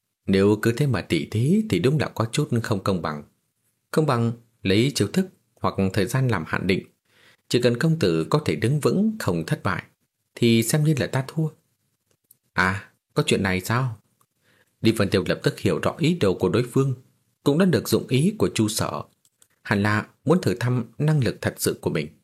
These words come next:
Ý tưởng này chắc chắn là do Tần Xuyên bày ra. Chu Sở đầu óc đơn giản, không thể nghĩ ra được kế hoạch như vậy. Hai món đồ kia chắc là đang nằm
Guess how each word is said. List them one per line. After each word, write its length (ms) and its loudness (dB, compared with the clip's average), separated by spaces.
Ý 100 0
tưởng 180 4
này 180 2
chắc 200 -2
chắn 320 2
là 80 2
do 140 -2
Tần 260 -2
Xuyên 280 0
bày 180 -4
ra. 320 -4
Chu 100 2
Sở 140 2
đầu 140 0
óc 200 -4
đơn 180 2
giản, 260 -4
không 180 0
thể 100 2
nghĩ 200 2
ra 120 0
được 180 -2
kế 100 2
hoạch 300 -2
như 120 2
vậy. 180 -2
Hai 200 0
món 140 4
đồ 220 2
kia 320 4
chắc 200 -2
là 60 0
đang 220 -2
nằm 240 -2